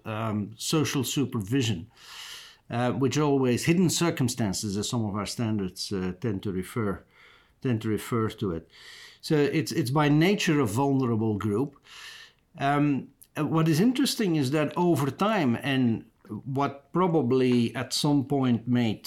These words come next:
the difference in deciding to move towards standard setting, is that domek-, domestic workers in the overall labor market have,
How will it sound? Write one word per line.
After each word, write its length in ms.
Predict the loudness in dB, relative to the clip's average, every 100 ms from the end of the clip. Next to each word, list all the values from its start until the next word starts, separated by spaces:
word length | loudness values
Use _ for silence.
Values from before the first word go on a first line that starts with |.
| -10
the 200 | -6 -6
difference 840 | 0 0 0 -2 -2 -2 -4 -4
in 200 | 0 0
deciding 800 | 0 -2 0 0 2 2 0 -2 -6 0
to 100 | 2
move 320 | 4 2 0
towards 320 | -2 -2 -4
standard 480 | -4 -2 0 -2 -4
setting, 560 | -4 -4 -2 -2 -4 -8 -20 -20 -20 -20 _
is 200 | -2 2
that 200 | 0 2
domek-, 420 | 2 2 0 -2
domestic 540 | 0 2 0 -2 -6 -2
workers 460 | 0 0 0 0
in 100 | 0
the 160 | 2 2
overall 480 | 2 0 0 2 2
labor 320 | 2 0 0
market 500 | 0 -2 -2 -4 -2
have, 540 | -2 -2 -2 -6 -16